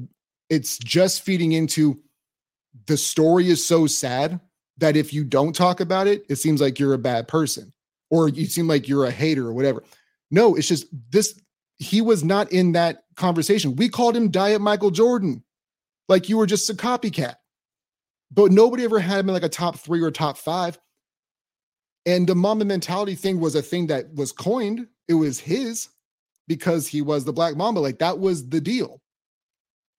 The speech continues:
But now everybody's just trying to attach onto it, latch onto it, and build up their own brand based off of him,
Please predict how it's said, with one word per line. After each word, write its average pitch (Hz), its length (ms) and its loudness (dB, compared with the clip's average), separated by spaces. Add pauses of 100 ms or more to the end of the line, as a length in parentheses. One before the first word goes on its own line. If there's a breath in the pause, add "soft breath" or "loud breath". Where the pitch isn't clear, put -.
(200)
But 185 100 0
now 208 220 0
everybody's 202 600 -2
just 156 200 -4
trying 180 260 -4
to 147 120 0
attach 202 460 -6
onto 127 320 -4
it, 120 200 -10 (380)
latch 190 340 -2
onto 147 320 -2
it, 135 160 -4 (640)
and 151 420 -4 (1500)
build 214 240 4
up 170 180 -4
their 196 240 -2
own 175 180 -2
brand 160 400 -4
based 151 300 -2
off 143 260 -4
of 113 100 -18
him, 120 360 -14